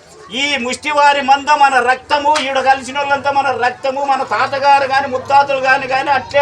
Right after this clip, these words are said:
ఆ రక్తమే. కాబట్టి ఈ రక్త బంధువులందరూ నేను చెప్పిన మాటని ఆలకిస్తారని, నమ్ముతారని, దేవుని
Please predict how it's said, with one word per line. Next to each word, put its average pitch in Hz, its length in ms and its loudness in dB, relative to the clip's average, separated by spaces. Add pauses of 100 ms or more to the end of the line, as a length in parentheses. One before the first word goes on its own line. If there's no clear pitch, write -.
(100)
ఆ - 100 2
రక్తమే. 262 360 -6 (100)
కాబట్టి 262 420 -4 (460)
ఈ - 20 2 (120)
రక్త 254 220 -2 (100)
బంధువులందరూ 277 600 0 (420)
నేను 233 180 2 (100)
చెప్పిన 226 300 2 (100)
మాటని 262 340 2 (140)
ఆలకిస్తారని, 269 760 -2 (440)
నమ్ముతారని, 262 760 0 (160)
దేవుని 269 320 2